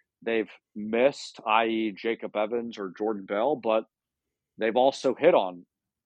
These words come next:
uh, you know, guys like Jordan Poole and Jonathan Kuminga. And I think with Steve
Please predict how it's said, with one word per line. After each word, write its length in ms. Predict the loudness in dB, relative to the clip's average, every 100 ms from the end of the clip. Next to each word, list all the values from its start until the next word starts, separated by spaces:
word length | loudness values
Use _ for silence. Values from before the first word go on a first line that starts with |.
| _
uh, 280 | _ _ _ _
you 120 | -20 -16
know, 220 | -14 -6
guys 480 | -2 -2 -4 -8 -8
like 280 | -6 -6 -6 _ _ _ _ _ -4
Jordan 300 | -2 -2 -2
Poole 460 | 0 0 0 -6
and 260 | -10 -16 -20 -8
Jonathan 420 | -2 -2 -2 -8
Kuminga. 480 | -6 -2 0 0 -4 -8 -20 _ _ _
And 420 | 2 4 4 0
I 160 | 0 0
think 300 | -2 -6 -6
with 140 | -10
Steve 300 | -6 0 0